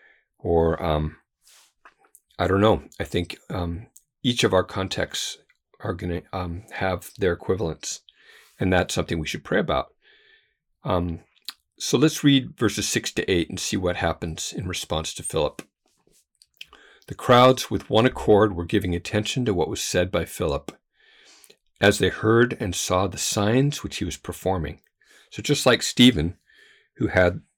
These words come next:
who's described as having grace and power, and, you know, many, um, people were being healed in signs and wonders. Here, Philip, this deacon, you know, anointed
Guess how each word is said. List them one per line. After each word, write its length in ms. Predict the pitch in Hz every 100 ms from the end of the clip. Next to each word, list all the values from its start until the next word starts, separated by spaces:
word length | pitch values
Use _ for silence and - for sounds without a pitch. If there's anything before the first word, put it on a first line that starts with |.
| _
who's 180 | - 85
described 440 | 85 - 98 95
as 80 | 80
having 200 | 95 85
grace 360 | 92 92 90 -
and 120 | 78
power, 380 | - 104 101 87
and, 360 | 92 85 92 - - _ _
you 100 | -
know, 60 | 90
many, 520 | 85 98 101 92 - _ -
um, 300 | 95 85 87 -
people 280 | - 98 -
were 120 | 87
being 180 | 82 95
healed 380 | 80 95 95 87
in 80 | 87
signs 340 | - 92 80
and 80 | 85
wonders. 460 | 92 98 85 - - _ _ _ _ _
Here, 460 | - 143 135 113 -
Philip, 520 | - - 175 123 - - _ - _ _
this 180 | - -
deacon, 540 | - 143 151 92 123 - _ _ _ _ _ _ _
you 100 | -
know, 120 | 101
anointed 640 | 87 87 107 147 - 95